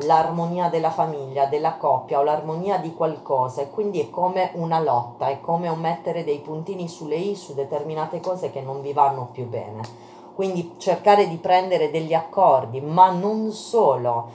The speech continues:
cercare di tirar fuori quell'inquietudine che c'è su un qualcosa che probabilmente ne siete a conoscenza ed è arrivato il momento comunque di parlare, per arrivare ad avere, ehm, la vostra serenità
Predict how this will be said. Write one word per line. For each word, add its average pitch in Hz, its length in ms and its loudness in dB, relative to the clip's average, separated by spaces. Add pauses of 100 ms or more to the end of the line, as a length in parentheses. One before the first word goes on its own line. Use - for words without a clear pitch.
(220)
cercare 208 440 6
di 175 160 -4
tirar 185 300 2
fuori 175 400 4
quell'inquietudine 180 1000 -4
che 135 200 -6
c'è 214 280 4
su 220 240 -4
un 151 140 -6
qualcosa 190 560 0
che 156 100 -4
probabilmente 160 760 -2
ne 147 120 -6
siete 165 280 -8
a 139 100 -4
conoscenza 196 800 -4
ed 165 100 -2
è - 20 0
arrivato 143 460 0
il 156 80 -8
momento 143 480 -4
comunque 135 440 -6
di 151 100 -10
parlare, 127 600 -2 (320)
per 175 140 2
arrivare 226 880 10
ad 156 200 0
avere, 165 760 0
ehm, 135 840 2 (480)
la 196 140 10
vostra 226 340 4
serenità 202 760 0